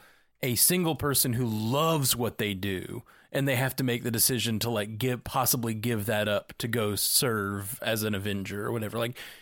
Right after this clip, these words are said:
uh, whatever. They're a, whatever. I mean, I, in my life, like, I'm a musician. I love being a musician. I miss it when I can't do it. And, uh, if I had to go, like, be an Avenger instead of being a musician and, like, eh, you know, I have a girlfriend. I'm not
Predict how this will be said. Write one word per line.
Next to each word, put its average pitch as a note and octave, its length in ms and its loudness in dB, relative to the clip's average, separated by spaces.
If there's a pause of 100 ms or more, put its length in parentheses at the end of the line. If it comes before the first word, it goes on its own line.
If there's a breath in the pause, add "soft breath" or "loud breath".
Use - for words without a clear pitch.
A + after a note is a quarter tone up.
(200 loud breath)
uh, A#2+ 200 4 (100)
whatever. B2 360 0
They're B2+ 240 0
a, A2 220 0 (800 loud breath)
whatever. A2 520 -2
I C#3+ 80 2
mean, C#3 180 0
I, D3 160 2
in E3+ 260 2
my C3+ 180 2
life, G2 280 0
like, A#2 120 0
I'm E3 100 2
a - 20 2
musician. G#3 560 2
I C#3+ 100 0
love D3+ 380 2
being D3+ 200 2
a D3+ 40 0
musician. C#3 520 2
I A2 120 2
miss C3+ 380 2
it - 80 -2
when E3 120 2
I D3+ 60 2
can't C#3 300 -2
do D#3 140 2
it. G2 140 -4 (380 loud breath)
And, B2+ 280 2
uh, A2+ 300 2
if - 160 -2
I C3 80 2
had B2 180 0
to A#2 60 -2
go, A#2+ 200 0
like, A#2 260 0
be C3 160 0
an B2+ 80 2
Avenger A#2+ 540 0
instead A#2+ 300 2
of A2+ 100 -2
being A#2+ 180 0
a - 20 0
musician A2+ 600 0
and, G2 140 -2
like, G2 220 -4 (800 loud breath)
eh, C#3 120 0 (100)
you F#3 120 0
know, A#2 180 0
I E3+ 80 4
have F3 160 4
a C#3 40 0
girlfriend. G#2+ 420 0
I'm G#2+ 100 2
not G#2 200 0